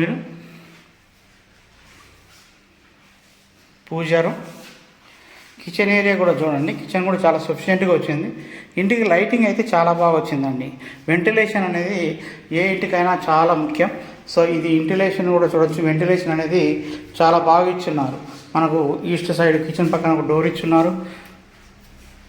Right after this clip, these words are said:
అలాగే విండోస్ కూడా ఇచ్చున్నారు. చాలా సఫిషియెంట్గా వచ్చిందండి.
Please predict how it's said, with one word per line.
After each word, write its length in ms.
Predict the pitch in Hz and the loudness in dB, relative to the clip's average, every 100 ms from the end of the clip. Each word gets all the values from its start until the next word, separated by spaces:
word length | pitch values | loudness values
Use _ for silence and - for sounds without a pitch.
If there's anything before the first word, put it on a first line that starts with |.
| - - - - 160 | -20 -20 -20 -4 0
అలాగే 280 | 165 165 165 147 147 170 | 2 2 0 -2 -4 -4
విండోస్ 320 | 156 156 165 165 | -2 0 0 0
కూడా 100 | 165 | -2
ఇచ్చున్నారు. 400 | - 170 165 175 240 - - - - - - - - - - - | -2 -2 0 -2 -4 -12 -18 -20 -20 -20 -20 -20 -20 -20 -10 -4
చాలా 180 | 175 170 | -4 -4
సఫిషియెంట్గా 460 | 180 - 190 185 180 | -8 -2 0 2 0
వచ్చిందండి. 380 | 165 170 165 | 0 -4 -6